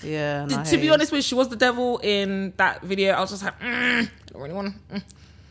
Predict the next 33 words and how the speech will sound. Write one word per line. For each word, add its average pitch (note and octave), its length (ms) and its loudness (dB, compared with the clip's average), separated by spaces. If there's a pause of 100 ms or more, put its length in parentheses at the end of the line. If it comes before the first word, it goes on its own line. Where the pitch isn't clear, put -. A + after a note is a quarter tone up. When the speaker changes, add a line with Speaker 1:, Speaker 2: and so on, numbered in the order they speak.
(440)
Speaker 2:
But C#3 160 -2
again, D#3+ 280 -4
yeah. C#3+ 180 -6
Speaker 1:
Which - 120 -6
one C#4 80 0
was C4 80 -2
that? A3 160 -4
Was D#3+ 120 -6
that G3+ 100 -4
the G3 60 -4
Dua G3+ 240 0
Lipa G3+ 280 -4
one? D3 180 -6
Speaker 2:
Dua E3 240 4
Lipa D#3 200 -2
Speaker 1:
Yeah, E3 120 -2
Speaker 2:
song D3 320 -2
where D#3 140 0
Speaker 1:
yeah. D3+ 60 -2
Speaker 2:
she, D3 340 -4 (640)
doing E3 160 -2
stuff D3+ 220 -10
with C#3+ 80 -6
the C#3+ 60 -6
devil. C3+ 320 -8 (560)
Um, D#3 580 2 (180)
but F3 120 -8
yeah, D#3 360 2
I F3 80 -2
don't F3+ 120 0
know. D#3+ 260 -2
Like, D3 260 -8
sometimes, F#3+ 500 -4